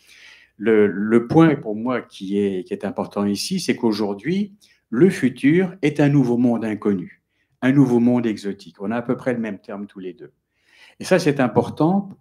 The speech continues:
j'allais dire, pour éviter, par exemple, la question de l'information. Moi, elle me frappe, elle est centrale. Je viens de faire une enquête entre, euh, octobre et décembre auprès d'une entreprise, euh, qui vend des compteurs. Des compteurs pour mesurer des flux,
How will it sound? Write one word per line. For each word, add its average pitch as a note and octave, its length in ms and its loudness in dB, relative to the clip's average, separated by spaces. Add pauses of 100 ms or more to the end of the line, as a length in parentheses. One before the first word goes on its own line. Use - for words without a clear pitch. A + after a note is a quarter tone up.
(140)
j'allais B2+ 200 2
dire, D3+ 220 0
pour A#2+ 180 0
éviter, D3 580 -2 (280)
par A#2 100 -2
exemple, C#3 220 -2
la C#3+ 80 0
question C#3+ 300 -6
de C3+ 60 -8
l'information. G2+ 760 -12 (360)
Moi, A#2 120 2
elle G#2+ 100 -2
me G#2+ 140 -2
frappe, F3 420 -6 (520)
elle A#2 120 0
est C#3+ 80 0
centrale. D#3+ 720 -8 (340)
Je - 140 -4
viens B2+ 60 0
de B2+ 60 -4
faire C#3 180 -2
une B2+ 160 0
enquête C3 380 -4
entre, A2 300 -8
euh, G#2 480 -4
octobre B2 520 -6
et G#2 60 -6
décembre C#3+ 380 -8
auprès B2 200 -6
d'une G#2 140 -6
entreprise, G#2+ 760 -8 (520)
euh, G2+ 120 -2
qui A2 180 -4
vend C#3 200 2
des C3 140 2
compteurs. A2+ 680 -6 (680)
Des G2+ 80 -8
compteurs A#2+ 360 0
pour A2 140 -6
mesurer A2+ 400 -4
des A#2 160 0
flux, - 440 -12